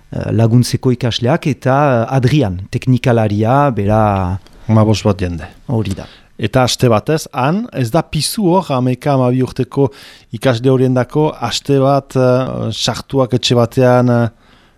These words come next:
Speaker 2: edo ludikoa zen hala ere?
Speaker 1: Be, egia erraiteko, eh, pentsatzen ginuen, baino askoz hobeto pasada, ikasleak lasaiak ziren, bazuten etxea haientzat, eta askifite erran genien, "Oja, zu pasatuko zira momentu hortan, zu momentu hortan,"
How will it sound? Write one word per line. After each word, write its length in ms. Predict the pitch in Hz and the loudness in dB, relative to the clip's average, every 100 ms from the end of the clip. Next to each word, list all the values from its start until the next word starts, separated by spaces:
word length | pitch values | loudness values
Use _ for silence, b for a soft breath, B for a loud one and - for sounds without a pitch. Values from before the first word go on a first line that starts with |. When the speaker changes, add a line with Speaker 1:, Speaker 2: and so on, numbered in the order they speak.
| - | -14
Speaker 2:
edo 480 | - 117 120 120 117 | -4 2 4 4 4
ludikoa 580 | 120 131 123 123 - 117 | 4 2 2 0 0 -2
zen 220 | - 110 | 2 0
hala 180 | 101 101 | 2 0
ere? 200 | 101 101 - - | -2 -4 -10 -6
Speaker 1:
Be, 100 | 113 123 | -2 0
egia 280 | 117 143 | 2 2
erraiteko, 840 | 131 123 131 - 135 - 170 165 127 | 2 0 -4 -2 -6 0 2 2 2
eh, 40 | 107 | 0
pentsatzen 840 | 135 120 - 123 - 131 123 120 107 | -2 0 -2 -6 -4 0 2 0 0
ginuen, 400 | 117 123 143 131 | 2 2 2 2
baino 300 | 117 123 131 | 0 0 0
askoz 640 | 101 - - 147 139 - | -2 -8 -6 -4 -4 -2
hobeto 520 | 120 113 135 - 165 | -2 0 0 2 0
pasada, 600 | - 120 - 117 113 127 | 2 0 0 0 0 0
ikasleak 640 | 139 - 117 - 127 117 117 | -2 -2 0 2 2 0 0
lasaiak 580 | 117 110 120 117 113 - | 0 0 0 0 0 -2
ziren, 600 | - 113 98 117 156 175 B B B B B B B - | -6 -4 -2 0 0 -2 B B B B B B B -6
bazuten 500 | 120 - 131 143 135 | -6 -4 -2 2 2
etxea 340 | - 147 131 | 0 0 2
haientzat, 600 | 123 123 117 - 160 170 | 2 0 -2 0 0 0
eta 280 | 127 - 127 123 | -4 -2 -2 -2
askifite 880 | - - 120 - 110 143 156 156 | -4 -6 -14 -16 -8 -2 -2 0
erran 280 | 120 123 120 | -2 0 0
genien, 540 | 117 113 117 139 151 151 | 2 2 2 2 2 0
"Oja, 480 | 117 113 120 90 107 | -2 -2 -2 -4 -10
zu 260 | - 143 | -6 -4
pasatuko 520 | - 123 127 - - 120 | -2 0 0 -4 -4 -4
zira 220 | - 120 | 0 2
momentu 420 | 120 120 113 117 | 4 2 0 -2
hortan, 600 | 117 - 151 160 160 160 | -6 -2 0 0 0 -2
zu 200 | 147 139 | -4 -2
momentu 460 | 127 123 120 113 120 | 2 4 2 2 -2
hortan," 560 | 104 - 143 170 190 | -2 -2 0 2 0